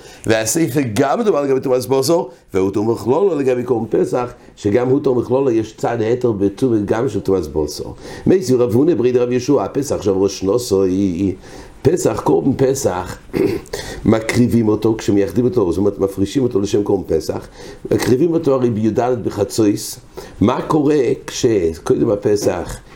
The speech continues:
הפריש את הקורבן, אבל עבר שנוסי? זה כבר יותר, ב-, ב-, בניסן הבא, בי"ד ניסן, שנה אחרי זה, זה כבר יותר משנה. עוברו שוסני. עכשיו, הכלל הוא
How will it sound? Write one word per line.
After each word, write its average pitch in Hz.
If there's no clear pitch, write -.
הפריש 117
את 101
הקורבן, 92
אבל 110
עבר 131
שנוסי? 113
זה 123
כבר 123
יותר, 127
ב-, 117
ב-, 110
בניסן 131
הבא, 120
בי"ד 101
ניסן, 113
שנה 120
אחרי 147
זה, 127
זה 110
כבר 120
יותר 120
משנה. 123
עוברו 151
שוסני. 123
עכשיו, 123
הכלל 135
הוא 135